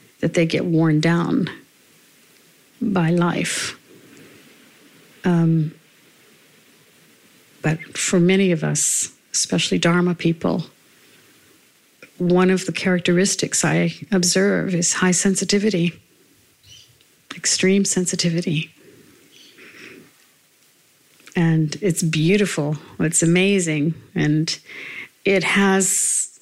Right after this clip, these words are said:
a weird double-edged component to it. One, eh, on one side,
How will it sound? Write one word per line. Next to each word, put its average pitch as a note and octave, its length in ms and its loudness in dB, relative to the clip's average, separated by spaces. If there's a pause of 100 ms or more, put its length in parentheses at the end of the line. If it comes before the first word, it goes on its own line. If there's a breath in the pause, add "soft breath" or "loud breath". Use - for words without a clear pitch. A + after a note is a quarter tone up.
(120)
a G#3 160 0
weird F#3+ 680 0
double-edged F3+ 960 0
component G#3+ 580 2
to D#3 200 0
it. E3+ 200 -6
One, F3+ 480 2
eh, - 420 -2
on G3 200 2
one G3 180 4
side, F#3 520 0